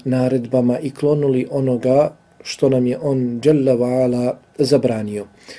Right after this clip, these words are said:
Jedno od Allahovi, subhanahu wa ta'ala, lijepih imena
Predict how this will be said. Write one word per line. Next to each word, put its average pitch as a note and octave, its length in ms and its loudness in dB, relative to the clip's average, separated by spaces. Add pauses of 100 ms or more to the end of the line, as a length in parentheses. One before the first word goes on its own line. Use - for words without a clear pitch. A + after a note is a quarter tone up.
(400)
Jedno G3+ 320 6
od D#3 140 6
Allahovi, D#3 440 4
subhanahu C#3+ 600 0
wa C3+ 200 0
ta'ala, C3 400 2 (120)
lijepih C#3 540 0
imena A2 380 -4